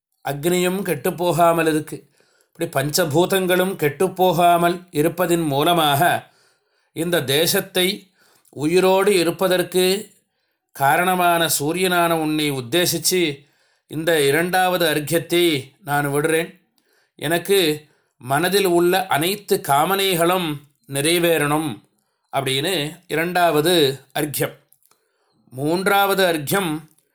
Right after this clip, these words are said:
திரிவேணி என்கிற தேவதையை உத்தேசிச்சு செய்யக்கூடியதான அர்க்கியம். அந்த திரிவேணி தேவதா எங்க இருக்கான்னா, மூன்று நதிகள் எங்கெங்கெல்லாம்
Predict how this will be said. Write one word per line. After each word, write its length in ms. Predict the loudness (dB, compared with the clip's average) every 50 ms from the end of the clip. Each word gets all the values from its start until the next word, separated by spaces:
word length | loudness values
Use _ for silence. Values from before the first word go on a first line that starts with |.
| _ _ _ _ _ _ _ -10
திரிவேணி 560 | -6 -4 -2 0 0 0 0 0 -2 -2 0 0 0 -2 -4 -6 -8
என்கிற 380 | -8 -8 -6 -2 -2 0 0 0 0 0 0 -2 -4 -6 -12 _ _ _ _ _ _ _ _ _
தேவதையை 680 | -4 -2 0 0 0 -2 -2 -2 -2 -2 0 0 0 0 0
உத்தேசிச்சு 640 | -2 -4 -4 -4 -2 -2 0 0 -2 -4 -6 -6 -6 -4
செய்யக்கூடியதான 960 | -2 -2 -2 -2 -2 -4 -4 -2 0 2 2 2 2 2 2 2 2 2 2 2 2 0 -2 -4 -8 -18 _ _ _ -8
அர்க்கியம். 400 | -6 -6 -6 -4 -6 -6 -6 -8 _ _ _ _ _ _ _ _ _ _ _ _ _ _ _ _ _ _ _
அந்த 200 | -6 -4 -4 -4
திரிவேணி 500 | -2 -2 -2 0 0 0 0 0 0 0 0 0 0
தேவதா 460 | 0 0 0 0 0 0 0 0 0 2
எங்க 200 | 0 0 0 0 0
இருக்கான்னா, 540 | 0 0 0 0 0 0 0 0 0 0 0 -2 -4 -8 _ _ _ _ _ _ _ _ _ _ _ _ _ _ _
மூன்று 440 | -8 -4 -4 -2 -2 -2 -2 -2 -2 0
நதிகள் 420 | 0 0 0 0 -2 -2 -2 0
எங்கெங்கெல்லாம் 800 | -2 -2 -2 -2 -4 -4 -4 -2 0 0 2 2 2 2 0 -2